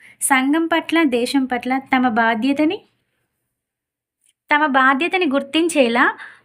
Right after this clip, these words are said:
విద్య అనేది ఉండాలి. యాక్చువల్‌గా మనం పెట్టుబడి దేని మీదైనా ఇన్వెస్ట్‌మెంట్ దేనికోసం చేస్తాం? లాభాల కోసమే చేస్తాం.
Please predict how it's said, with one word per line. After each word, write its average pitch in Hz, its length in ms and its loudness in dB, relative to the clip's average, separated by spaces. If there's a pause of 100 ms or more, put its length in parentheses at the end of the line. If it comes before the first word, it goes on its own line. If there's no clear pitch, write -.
విద్య 247 340 2
అనేది 262 420 2
ఉండాలి. 190 480 -6 (1600)
యాక్చువల్‌గా 320 420 -2
మనం 381 160 0
పెట్టుబడి 285 500 0
దేని 254 280 -2
మీదైనా 330 360 0
ఇన్వెస్ట్‌మెంట్ 285 560 -2
దేనికోసం 262 560 -4
చేస్తాం? 254 360 -4 (540)
లాభాల 269 420 0
కోసమే 262 380 -6
చేస్తాం. 220 380 -10